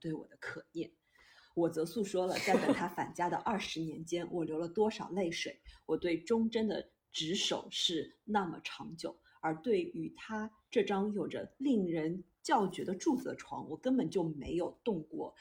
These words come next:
Speaker 1: 在上面与别的男人睡觉，并由此泄露其天机的念头。后面一句话就很有意思，他说：“我们两个从我们共认的情况来看，都是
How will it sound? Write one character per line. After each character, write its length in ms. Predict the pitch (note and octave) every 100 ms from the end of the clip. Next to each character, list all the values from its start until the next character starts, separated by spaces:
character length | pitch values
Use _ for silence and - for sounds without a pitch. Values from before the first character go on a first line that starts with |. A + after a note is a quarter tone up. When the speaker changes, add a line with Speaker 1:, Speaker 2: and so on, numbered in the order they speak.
| - _
Speaker 1:
在 180 | - F#3
上 300 | F#3+ B3 G3+
面 320 | D#3+ D#3+ D#3+ - -
与 120 | D#3+
别 280 | - D3+ D#3
的 200 | F3+ D#3
男 200 | D3+ D#3
人 140 | D#3+
睡 260 | E3 - E3+
觉， 300 | - G3 -
并 240 | F3 D#3+ -
由 240 | E3 - G3+
此 240 | - -
泄 200 | - D#3+
露 140 | D#3
其 220 | - - -
天 320 | - A3+ A3+
机 140 | A3+
的 80 | F#3+
念 280 | F3 B3+ E3
头。 220 | - - _ _ - - -
后 140 | D#4
面 180 | G#3+ C#3+
一 60 | D#3+
句 100 | E3
话 160 | D#3+
就 100 | D#3+
很 180 | D#3+ D#3+
有 120 | E3
意 80 | D#3+
思， 100 | -
他 140 | G#3
说 160 | G#3+ A#3
：“我 100 | E3
们 160 | D#3+ G#3
两 240 | G#3+ -
个 280 | - - - _ _ _ _
从 280 | - G3 A#3+
我 100 | A#3+
们 200 | D3+ C3 -
共 300 | G4 A#3+ F#3
认 240 | G#3+ E3+
的 180 | C3 G#2
情 260 | - -
况 240 | - G#3 D3+
来 140 | - -
看， 200 | - - _ - - _ _ -
都 200 | E4 F4+
是 380 | - - -